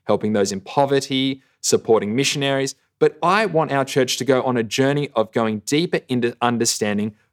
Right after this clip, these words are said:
God's big picture theologically for missions and justice in our world." So that's what we're gonna be doing over these next four Sundays. We are gonna be going through the Bible to look at God's big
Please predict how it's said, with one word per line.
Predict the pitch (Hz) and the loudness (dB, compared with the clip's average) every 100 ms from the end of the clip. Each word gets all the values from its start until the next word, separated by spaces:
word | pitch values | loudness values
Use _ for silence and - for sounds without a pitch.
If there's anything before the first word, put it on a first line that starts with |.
| - | -2
God's | 123 143 170 165 | 2 4 4 0
big | - _ 143 143 139 - | -6 _ 0 0 -2 -12
picture | - 139 - 110 98 _ | -4 -2 0 -2 -2 _
theologically | 139 131 104 117 196 214 131 - 98 98 - _ _ - | 0 2 2 2 2 0 -4 -2 -2 -4 -10 _ _ -4
for | 123 | -2
missions | 120 - 110 104 | 0 -2 -4 -6
and | 107 | -4
justice | 98 107 - 107 | -2 -2 -4 -8
in | 110 104 | -6 -4
our | 98 | -2
world." | 123 151 107 - _ _ _ _ _ _ _ - | 0 2 0 -6 _ _ _ _ _ _ _ -2
So | 220 | 2
that's | 247 - | 2 2
what | 240 | 2
we're | 202 | 2
gonna | 180 165 | 2 -2
be | 156 | -2
doing | 127 135 139 135 | 0 0 0 0
over | 123 120 | 0 0
these | 107 123 127 - | 0 2 0 -2
next | 117 113 - | -6 -6 -8
four | - 113 101 | 0 2 2
Sundays. | - 113 101 92 82 - | -2 -6 -4 -6 -8 -4
We | 131 | 2
are | 143 | 2
gonna | 160 180 | 2 0
be | 165 143 123 | 0 -2 -2
going | 127 117 120 - | -2 -2 -4 -8
through | - 185 233 | 0 2 4
the | 214 | 2
Bible | 113 104 104 | 0 0 -2
to | 104 120 | -4 -2
look | 120 | -2
at | 107 - | -4 -4
God's | - 135 147 139 | 0 2 2 0
big | - - 117 113 | -8 -4 -4 -4